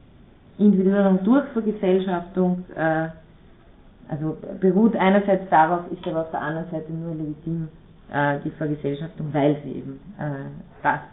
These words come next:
möglich macht, faktisch. Ähm,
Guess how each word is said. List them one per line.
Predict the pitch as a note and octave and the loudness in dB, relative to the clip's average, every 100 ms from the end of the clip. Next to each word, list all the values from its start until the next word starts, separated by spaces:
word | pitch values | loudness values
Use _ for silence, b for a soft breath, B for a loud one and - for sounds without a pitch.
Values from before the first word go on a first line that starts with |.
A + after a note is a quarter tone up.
| - | -6
möglich | D#3+ D#3 C#3+ - | -2 -2 -4 -4
macht, | C3 C3+ - - | -6 -6 -16 -18
faktisch. | - - - - - _ b b b b b b - | -18 -16 -18 -18 -20 _ b b b b b b 0
Ähm, | F3 E3+ E3+ E3+ | 4 4 2 0